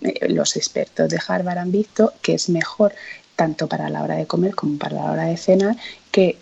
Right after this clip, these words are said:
eh, lo que sería el equivalente a nuestra ración, llámalo plato, llama, si tomas dos platos, pues que la mitad de la ración sea fruta y verdura, un cuarto sea proteína saludable, carne, pescado, legumbres, frutos secos, y un cuarto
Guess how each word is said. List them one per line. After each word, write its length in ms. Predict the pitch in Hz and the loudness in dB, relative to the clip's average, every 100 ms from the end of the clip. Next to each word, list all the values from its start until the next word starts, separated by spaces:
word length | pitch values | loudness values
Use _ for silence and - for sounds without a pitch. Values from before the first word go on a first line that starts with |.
| - | -2
eh, 400 | 156 147 143 - | 0 -2 -6 -6
lo 140 | - 160 | -4 -4
que 80 | 151 | -2
sería 260 | - 156 | -4 -2
el 60 | 156 | 0
equivalente 520 | 156 - 80 - - | 0 2 2 2 2
a 40 | 85 | 0
nuestra 280 | 80 - | 0 -4
ración, 520 | - 170 - 196 220 - | -4 -4 2 4 6 4
llámalo 400 | 170 156 151 160 | 0 -2 -2 -2
plato, 420 | - 170 175 - | 0 0 0 -4
llama, 420 | - - - - | -4 -8 -8 -8
si 180 | - - | -4 -2
tomas 300 | - 160 151 | 0 -2 -2
dos 120 | 156 | -4
platos, 480 | - 202 208 262 339 - - - - | 0 4 4 4 0 -2 -18 -8 -2
pues 200 | 156 - | -2 -2
que 160 | - | -4
la 140 | 147 147 | -4 -2
mitad 340 | 160 - 170 | -2 0 0
de 80 | 170 | 0
la 100 | 170 | 0
ración 360 | 170 170 202 202 | -4 -2 0 0
sea 220 | - 165 | 0 -4
fruta 300 | - 160 160 | -2 -2 -2
y 60 | 160 | -2
verdura, 440 | 170 196 226 294 - - | 2 2 4 0 -6 -2
un 120 | 175 | -2
cuarto 460 | 165 190 220 - - _ - _ | 2 2 2 -2 -12 _ -20 _
sea 260 | - 170 160 | -6 -4 -4
proteína 440 | 170 - 160 156 | -6 -4 -2 0
saludable, 640 | - 160 165 185 220 254 - | 0 0 0 2 2 2 0
carne, 540 | - 156 160 165 160 160 | -4 -2 -2 -4 -6 -6
pescado, 640 | - - - 160 - 160 80 | -6 -6 -4 -2 -2 0 0
legumbres, 680 | 156 151 156 156 160 156 - | -2 -4 -2 -2 -2 -2 -4
frutos 340 | 160 165 175 | -2 -2 0
secos, 420 | 208 214 254 - - | 2 2 0 0 2
y 120 | 175 | 2
un 140 | 165 | 2
cuarto 480 | 165 190 202 - 247 | 2 0 0 0 0